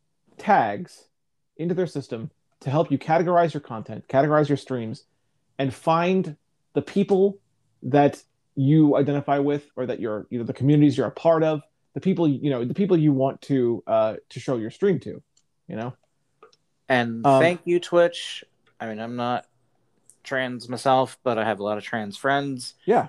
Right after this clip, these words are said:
Speaker 2: They
Speaker 1: yeah.
Speaker 2: have a transgendered tag now.
Speaker 1: They
Speaker 2: Thank
Speaker 1: do.
Speaker 2: you, Twitch. They've been, I mean, they've been asking this for years, and they even acknowledge, like, "Yeah, we,
Speaker 1: We
Speaker 2: we
Speaker 1: did
Speaker 2: know
Speaker 1: this
Speaker 2: we
Speaker 1: wrong.
Speaker 2: dropped the ball on this." Yeah.
Speaker 1: Yeah.
Speaker 2: So.
Speaker 1: In fact, the whole concept behind the adding of the three hundred fifty tags,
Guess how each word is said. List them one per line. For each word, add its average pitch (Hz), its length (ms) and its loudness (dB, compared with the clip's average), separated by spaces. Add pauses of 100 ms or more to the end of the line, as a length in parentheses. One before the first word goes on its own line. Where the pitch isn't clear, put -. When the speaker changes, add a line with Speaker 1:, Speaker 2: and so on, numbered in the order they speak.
(120)
Speaker 2:
They 120 80 -6
Speaker 1:
yeah. 117 80 -2
Speaker 2:
have 120 180 -2
a 120 160 2
transgendered 139 1200 -4
tag 143 420 2
now. 120 280 -6
Speaker 1:
They 123 100 -4
Speaker 2:
Thank 135 140 -4
Speaker 1:
do. 151 160 0
Speaker 2:
you, 110 120 -8
Twitch. 107 320 -8
They've 135 160 0
been, 127 200 0
I 98 240 -10
mean, 110 140 -6
they've 110 160 -6
been 196 140 -8
asking 107 380 -4
this 98 140 -6
for 98 300 -6 (300)
years, 101 500 2
and 123 80 2
they 131 100 6
even 120 200 0
acknowledge, 101 420 -2
like, 104 240 -6 (360)
"Yeah, 95 280 -6
we, 104 300 -6
Speaker 1:
We 95 60 -14 (460)
Speaker 2:
we 139 120 0
Speaker 1:
did 110 180 0
Speaker 2:
know 107 80 0
Speaker 1:
this 95 80 0
Speaker 2:
we 98 80 -2
Speaker 1:
wrong. - 40 -4
Speaker 2:
dropped 92 200 -2
the 107 60 -4
ball 95 220 0
on 90 100 -2
this." 92 380 -6
Yeah. 85 260 -4
Speaker 1:
Yeah. 156 200 2
Speaker 2:
So. - 180 -12 (360)
Speaker 1:
In 185 140 2
fact, 220 260 0
the 165 100 -2
whole 214 260 -2
concept 170 600 -8
behind 147 460 -4
the - 140 -6
adding 151 280 0
of 131 100 -6
the 131 80 -8
three 147 200 -8
hundred 123 180 -8
fifty 165 200 -4
tags, 117 500 -2